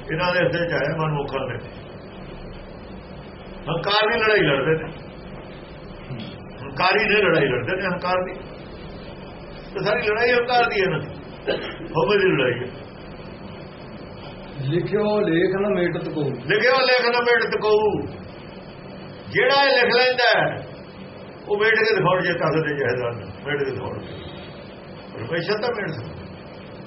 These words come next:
Speaker 1: ਪਰਮੇਸ਼ਰ ਮੇਟ ਸਕਦਾ, ਉਹਨੂੰ ਕੋਈ ਨਹੀਂ ਕਹਿ ਸਕਦਾ।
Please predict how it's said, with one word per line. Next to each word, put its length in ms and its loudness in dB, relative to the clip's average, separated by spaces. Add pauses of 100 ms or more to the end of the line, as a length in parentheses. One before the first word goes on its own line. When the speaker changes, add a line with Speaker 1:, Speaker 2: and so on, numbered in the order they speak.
(1800)
Speaker 1:
ਪਰਮੇਸ਼ਰ 480 -6
ਮੇਟ 160 -2
ਸਕਦਾ, 280 -8
ਉਹਨੂੰ 180 -4
ਕੋਈ 180 -2
ਨਹੀਂ 120 -6
ਕਹਿ 160 -4
ਸਕਦਾ। 280 -8